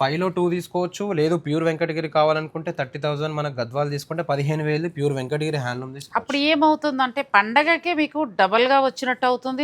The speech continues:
Speaker 2: నెక్స్ట్ ఇంకొకటి ఏంటంటే మీకు చక్కగా పెళ్ళిళ్ళ వాళ్ళకైతే కనుక మీరు శుభకార్యానికి ఒక గద్వాలు, ఒక కంచి పట్టు సెలెక్ట్ చేసుకోండి. అలాగా ఒక బెనారసీ పట్టు అలా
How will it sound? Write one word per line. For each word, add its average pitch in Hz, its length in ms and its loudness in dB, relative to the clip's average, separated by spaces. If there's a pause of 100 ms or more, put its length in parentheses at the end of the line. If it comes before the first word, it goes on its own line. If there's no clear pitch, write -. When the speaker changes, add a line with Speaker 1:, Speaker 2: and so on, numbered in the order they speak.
Speaker 2:
నెక్స్ట్ 226 320 -6
ఇంకొకటి 294 460 -2
ఏంటంటే 180 400 -4 (520)
మీకు 240 180 -2
చక్కగా 233 260 0
పెళ్ళిళ్ళ 294 420 4
వాళ్ళకైతే 208 580 4
కనుక 156 240 -2 (180)
మీరు 240 260 2
శుభకార్యానికి 214 720 4
ఒక 214 180 -6
గద్వాలు, 190 540 6
ఒక 214 180 0
కంచి 147 320 0
పట్టు 226 260 0 (440)
సెలెక్ట్ 311 360 6
చేసుకోండి. 220 420 2
అలాగా 143 240 2 (140)
ఒక 196 140 -4
బెనారసీ 226 580 4
పట్టు 254 280 0 (420)
అలా 294 140 8